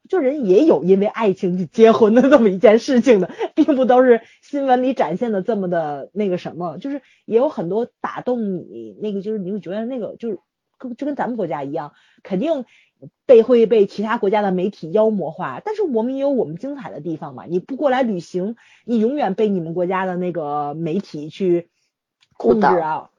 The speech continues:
Speaker 1: 对，对，对。然后你看了几个中国的游客，你就对中国人没有好印象。你到我们这边旅旅游，你来玩一下，你会发现我们中国其实不像新闻，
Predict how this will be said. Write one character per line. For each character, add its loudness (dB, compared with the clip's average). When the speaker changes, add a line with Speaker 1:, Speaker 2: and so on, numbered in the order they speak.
Speaker 1:
对， 0
对， 4
对。 2
然 -6
后 4
你 0
看 0
了 4
几 -8
个 0
中 -4
国 4
的 0
游 0
客， -2
你 0
就 2
对 4
中 -2
国 0
人 -2
没 -2
有 -4
好 -8
印 -2
象。 -10
你 -10
到 2
我 2
们 -6
这 -8
边 -4
旅 -2
旅 -4
游， -8
你 -10
来 -8
玩 -8
一 -2
下， -10
你 -14
会 -14
发 -14
现 -12
我 -14
们 -18
中 -10
国 -8
其 -12
实 -6
不 -8
像 -2
新 -6
闻， -4